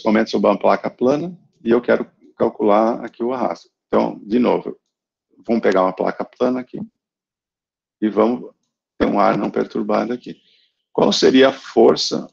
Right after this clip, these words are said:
devido à pressão aqui? Quem saberia me responder? A força de pressão. Então, eu tenho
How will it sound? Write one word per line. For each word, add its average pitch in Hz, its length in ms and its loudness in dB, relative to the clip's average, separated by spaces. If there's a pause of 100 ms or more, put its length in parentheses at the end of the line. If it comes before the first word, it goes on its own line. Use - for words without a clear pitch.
(120)
devido 113 460 0
à 123 40 4
pressão 107 600 0
aqui? 90 280 -18 (1800)
Quem 110 120 -8
saberia 98 340 -2
me 101 80 -4
responder? 101 720 -4 (2000)
A 104 100 -4
força 95 380 -6
de 98 220 -10 (600)
pressão. 101 560 -2 (2500)
Então, - 180 -6
eu 87 40 -10
tenho 98 180 -2